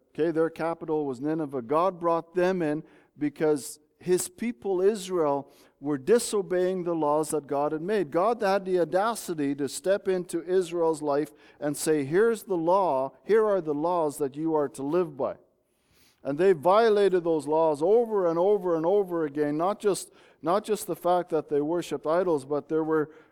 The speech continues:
were other things, and, and part of that was the way they looked after the land and the way they looked after the poor. They didn't do any of those things. And so God said,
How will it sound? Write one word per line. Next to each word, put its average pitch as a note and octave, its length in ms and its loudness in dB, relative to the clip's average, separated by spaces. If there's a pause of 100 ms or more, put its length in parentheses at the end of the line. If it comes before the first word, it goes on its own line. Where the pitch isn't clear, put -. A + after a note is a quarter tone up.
(120)
were D3+ 160 0
other G3+ 260 2
things, D#3 380 -2
and, C#3 160 -4
and C#3 200 -4
part G#3 280 -2
of F#3 80 -2
that E3+ 240 0
was C#3+ 300 -2
the C3 100 -8
way D#3+ 260 0
they C#3+ 300 0
looked D3+ 280 -4
after D#3+ 360 0
the B2+ 100 -6
land F3 420 -2
and C3+ 140 -6
the B2+ 80 -6
way D#3 220 0
they D3 120 0
looked D#3 280 -2
after C#3+ 320 -4
the A#2 100 -8
poor. F#3 380 -2 (280)
They D#3+ 160 2
didn't F3 300 0
do G#3 220 0
any A#3+ 220 2
of G#3 80 -2
those B2+ 240 -2
things. A2 340 -8
And A2+ 120 -8
so D#3 220 -2
God E3+ 320 0
said, D#3+ 280 0